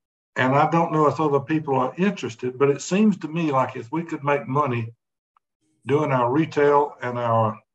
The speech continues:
custom builder jobs, if we could then use our equipment and our facilities to produce the production th-, uh, parts, maybe in, maybe on, like I say, a night shift, but have no idea how to do it.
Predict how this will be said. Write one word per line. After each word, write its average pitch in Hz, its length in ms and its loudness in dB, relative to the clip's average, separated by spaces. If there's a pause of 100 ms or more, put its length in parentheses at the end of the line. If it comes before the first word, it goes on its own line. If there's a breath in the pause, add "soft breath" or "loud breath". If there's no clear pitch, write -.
(100)
custom 135 420 -4
builder 139 360 2
jobs, 110 640 -2 (280)
if 117 240 -4
we 143 120 4
could 123 340 -2
then 165 280 4
use 147 280 0
our 135 220 2
equipment 131 520 -4
and - 20 -2
our 123 160 -2
facilities 120 840 -4 (420)
to 113 360 -2
produce 147 500 2
the 131 140 -6
production 120 840 -2
th-, 135 120 -8 (240)
uh, 110 80 -8
parts, 117 480 0
maybe 135 300 2
in, 123 340 -2
maybe 131 260 -2
on, 127 220 -2
like 127 220 -2
I - 20 -18
say, - 160 -10
a 113 120 -2
night 135 280 -2
shift, 104 240 -6
but 139 240 -2
have 131 220 0
no 131 240 2 (200)
idea 131 380 0
how 110 140 -2
to 107 80 -4
do 120 200 0
it. 90 80 -10